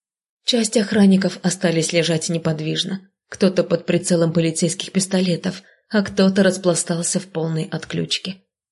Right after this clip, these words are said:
Некоторые служители порядка – тоже не поднялись с пола, но их оказалось гораздо меньше, нежели защитников Мероу.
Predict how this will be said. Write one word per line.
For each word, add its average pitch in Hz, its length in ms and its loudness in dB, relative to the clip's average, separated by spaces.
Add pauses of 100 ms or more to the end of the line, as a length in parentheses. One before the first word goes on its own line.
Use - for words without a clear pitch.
(220)
Некоторые 202 540 4
служители 175 520 0
порядка – 180 600 0 (240)
тоже 196 260 2
не 165 100 2
поднялись 151 540 -2
с - 100 -6
пола, 160 340 -8 (280)
но 170 180 0
их - 380 -8 (220)
оказалось 180 580 2
гораздо 160 480 0
меньше, 156 440 -6 (260)
нежели 165 420 2
защитников 151 800 -4
Мероу. 156 720 -4